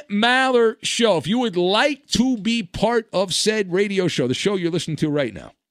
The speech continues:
in these microphones. See, they're on right now. Uh, eight seven seven, nine nine on Fox. Eight seven seven,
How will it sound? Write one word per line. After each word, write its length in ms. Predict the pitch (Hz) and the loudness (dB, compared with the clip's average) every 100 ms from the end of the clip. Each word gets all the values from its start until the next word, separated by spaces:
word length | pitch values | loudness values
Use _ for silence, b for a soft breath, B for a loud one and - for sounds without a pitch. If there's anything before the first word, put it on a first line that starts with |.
| _ _ _ - | _ _ _ -4
in 240 | 151 123 | -2 0
these 300 | 131 185 165 | -2 -4 -4
microphones. 580 | 165 160 120 98 - - _ _ _ - - - - - _ | -4 -4 -6 -8 -16 -20 _ _ _ -20 -20 -20 -20 -20 _
See, 160 | - | -18
they're 140 | 92 113 | -12 -10
on 160 | 107 | -10
right 120 | 101 - | -12 -18
now. 500 | _ - 208 151 170 | _ -20 -8 0 0
Uh, 40 | - | 4
eight 240 | 277 311 | 4 4
seven 360 | - 285 269 240 | 4 4 4 0
seven, 500 | - 233 226 190 165 | 2 2 2 0 2
nine 300 | 180 226 220 | 2 0 0
nine 520 | 208 185 190 190 180 | 0 0 0 -2 -2
on 300 | 147 160 156 | -2 -2 -2
Fox. 400 | - 135 113 - | -4 -4 -4 -4
Eight 220 | 165 202 | -4 -4
seven 380 | - 185 175 156 | -2 -2 -2 -4
seven, 460 | - 156 147 147 | -2 -2 -2 -2